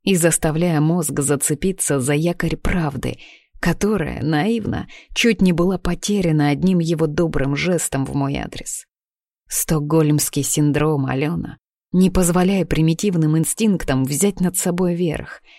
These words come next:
Он издевается над тобой, играет, пытается стереть твоё «я». Никто не смог, а он, как кажется, очень близок к этой цели. И ведь пока даже непонятно, зачем он это делает. Игра?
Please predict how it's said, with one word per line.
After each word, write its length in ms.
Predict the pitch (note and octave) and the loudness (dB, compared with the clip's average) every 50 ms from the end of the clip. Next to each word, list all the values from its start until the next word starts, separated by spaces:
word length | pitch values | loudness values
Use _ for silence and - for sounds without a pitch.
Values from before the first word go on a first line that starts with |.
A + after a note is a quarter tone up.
| - _ _ _ _ - - | -20 _ _ _ _ -2 2
Он 180 | A#3+ B3+ B3 B3 | 6 6 8 6
издевается 760 | A3 G3 - A#3+ A#3 C4+ C4 A#3 F3 C#3+ B2+ - - - C3 | 6 4 2 0 0 0 0 0 -2 -4 -4 -6 -4 -2 0
над 260 | C3 C3+ C3+ - _ | 0 0 0 -2 _
тобой, 500 | - D#3 B2 B2 D3+ C#3+ C3 - - - - - - _ - | -2 -2 -2 -2 -2 -2 -4 -4 -6 -10 -18 -20 -18 _ 0
играет, 760 | C4 B3+ A3 F#3+ E3+ E3+ F#3+ G#3+ G3+ F#3 E3+ - - - - | 0 2 4 4 4 2 2 0 0 -2 -4 -6 -8 -10 -6
пытается 520 | - E3+ - - D3 C#3 C#3 C#3 - - D3 | -4 -2 0 2 2 2 2 0 0 0 0
стереть 500 | C#3+ - - - D#3+ D3+ D#3+ D#3 D3 - | 0 0 0 0 2 2 2 0 -2 -4
твоё 340 | - D#3 D3+ D3+ D3+ D#3+ E3 | -4 -2 -2 0 0 0 0
«я». 340 | E3 D3+ C#3+ C3+ C3 - - _ _ - - - _ _ _ - | 0 -2 -2 -4 -6 -6 -10 _ _ -20 -20 -20 _ _ _ 0
Никто 420 | - F#3+ G3+ G3 - - - G3+ F3+ | 4 4 4 4 4 2 2 2 4
не 140 | D#3+ D#3 D3+ | 4 2 2
смог, 420 | - - G3 G3+ F#3+ E3+ - - - - - - - | 0 0 0 0 0 -2 -6 -10 -14 -16 -18 -8 -2
а 160 | - F#3 F#3+ | 0 2 4
он, 180 | G#3+ G#3+ G#3 F#3 | 4 4 4 4
как 260 | - G3 F3 - - | 2 0 -2 -2 -2
кажется, 480 | - A3 G#3 F#3 F#3 F3+ - - G3 F#3 | 0 0 2 2 2 0 0 2 2 2
очень 340 | F#3 F#3 F#3 - G3 G3 F#3 | 2 2 2 2 2 2 2
близок 500 | F3+ G#3+ G#3+ G#3 E3+ C#3+ C3 A#2+ - _ | 4 4 4 4 2 2 -2 -4 -4 _
к 80 | - | -6
этой 220 | C#3 - - D3 D3+ | -4 -2 -2 -4 -4
цели. 480 | - - - E3+ D3 A2+ A2 - - - - - _ _ _ _ - | -4 -4 -4 -2 -4 -4 -6 -8 -10 -14 -20 -20 _ _ _ _ 0
И 120 | - F3 | 2 2
ведь 200 | D#3+ E3+ D#3+ - | 4 2 2 0
пока 260 | - D#3 C#3+ - E3 | 0 -2 0 0 0
даже 260 | D3+ C#3 D#3 D3+ D#3 D#3+ | 2 2 2 2 2 2
непонятно, 640 | D#3+ D#3 - D#3+ D#3 E3+ F3+ F3 - - F3 E3+ | 2 2 2 0 0 2 2 0 0 0 0 0
зачем 520 | E3 E3 F3+ F3+ F3+ - - A#3+ A#3 F#3+ D#3 | 2 2 0 0 0 0 0 0 2 2 2
он 120 | D3+ E3 | 2 2
это 180 | F3+ F3 - C#3 | 0 -2 -4 -2
делает. 580 | D3+ G#3 A#3 G#3 - - - - - - - - - - _ _ _ _ _ - | 0 0 0 0 0 -4 -6 -10 -12 -14 -20 -20 -20 -20 _ _ _ _ _ -6
Игра? 440 | - D3 C3 C#3+ D3 C#3+ D3+ G3 - | -4 -2 -2 0 0 0 0 -2 -4